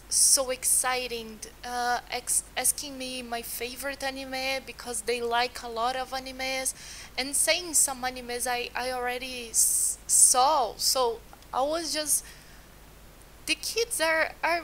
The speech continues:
really watching animes today, and it's the old animes, it's not, uh, the new one,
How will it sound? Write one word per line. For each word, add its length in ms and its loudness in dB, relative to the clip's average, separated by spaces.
really 280 -2
watching 540 0
animes 580 -2
today, 640 -4
and 240 -12
it's 140 0
the 160 -2
old 260 -2
animes, 800 -6
it's 160 -6
not, 260 -8
uh, 360 -6
the 100 -8
new 220 -10
one, 320 -6